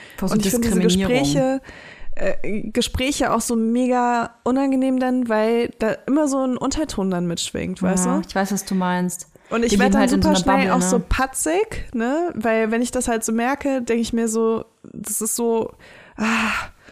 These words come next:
Speaker 2: weißt du, so unreflektiert und auch so nicht deine eigene Meinung, sondern irgendwie deine Mutter hat dir gesagt, dass eine Mutter so zu sein hat und du
Speaker 1: Mhm.
Speaker 2: sagst es dann deinem Kind und so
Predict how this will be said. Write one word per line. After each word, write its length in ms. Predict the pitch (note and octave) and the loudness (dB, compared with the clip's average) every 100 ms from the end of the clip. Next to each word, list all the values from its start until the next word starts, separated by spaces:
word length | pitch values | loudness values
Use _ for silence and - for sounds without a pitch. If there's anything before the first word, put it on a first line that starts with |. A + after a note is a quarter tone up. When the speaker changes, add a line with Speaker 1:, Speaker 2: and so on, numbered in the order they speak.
| - - | -20 -6
Speaker 2:
weißt 200 | B3 B3+ | -4 -2
du, 20 | |
so 180 | B3 A3+ | 0 0
unreflektiert 920 | C#4 C#4+ C4+ C4+ B3+ - C4 B3+ B3 | 0 0 0 -2 -2 0 0 0 -2
und 180 | - A3 | -4 -2
auch 120 | A3 | -2
so 160 | A3 A#3 | -2 -2
nicht 200 | A#3 - | -2 0
deine 260 | G#3+ G#3 - | 0 0 0
eigene 320 | A3+ C4+ B3+ | 0 2 2
Meinung, 380 | B3 B3 B3 B3 | 2 2 0 0
sondern 340 | A3 A3 A3 | 0 0 -2
irgendwie 280 | - A3+ A3 | -2 -2 0
deine 300 | G3+ G#3 C4 | 2 4 2
Mutter 240 | B3 B3 | 2 0
hat 160 | A3 G#3+ | 0 0
dir 140 | A#3+ | 0
gesagt, 420 | A#3+ A#3 A#3 A#3 A3 | 2 2 0 0 -2
dass 280 | G#3 - A3 | -6 -6 -2
eine 120 | G#3+ | 0
Mutter 320 | A3 B3 B3 | 2 2 2
so 120 | G#3+ | 0
zu 160 | A3 G#3 | -2 0
sein 320 | G#3 A#3+ C4 | 2 2 2
hat 240 | B3 A#3+ A3+ | 2 0 0
und 140 | G#3+ | 2
du 240 | A#3+ - | 4 4
Speaker 1:
Mhm. 60 | - | 4
Speaker 2:
sagst 200 | - G3 | 4 0
es 80 | A3 | -2
dann 160 | G#3+ | -2
deinem 160 | G#3+ G#3 | 0 0
Kind 380 | - B3+ C#4 C4 | 0 2 2 0
und 160 | A3 A3 | -2 0
so 220 | A3+ | 0